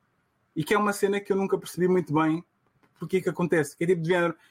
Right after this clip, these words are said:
imagina, estás a falar no Instagram com uma pessoa que gostas bué e não sei o quê, e estás a falar com ela e pá, ela até bué da porreira, gostas de falar com ela, não sei o quê,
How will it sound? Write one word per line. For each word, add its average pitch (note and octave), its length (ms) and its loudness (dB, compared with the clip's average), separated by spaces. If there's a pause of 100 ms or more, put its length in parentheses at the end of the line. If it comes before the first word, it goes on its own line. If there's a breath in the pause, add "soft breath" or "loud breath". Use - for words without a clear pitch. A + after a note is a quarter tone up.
(120 soft breath)
imagina, F3+ 240 2
estás G3 160 0
a G3+ 60 0
falar G3 180 2
no F#3+ 60 2
Instagram F3 400 0
com F3 100 0
uma E3 80 2
pessoa D#3+ 300 2
que D3 80 -6
gostas D3+ 260 -2
bué D3 240 2
e D3 40 2
não D3 80 2
sei C3+ 160 -4
o - 20 -10
quê, C#3+ 240 -2 (680 loud breath)
e - 20 -8
estás A#3 220 0
a B3 60 -4
falar A3 180 0
com G#3 240 2
ela A#3 240 2
e A3 80 -6
pá, - 160 0
ela C4 180 4
até C4+ 140 2
bué B3 140 2
da B3 80 0
porreira, B3 320 0
gostas A#3+ 240 -2
de - 20 -18
falar A3+ 180 2
com - 100 -2
ela, A3+ 140 4
não G#3+ 100 0
sei G#3+ 140 0
o G3+ 40 -10
quê, A3 200 -2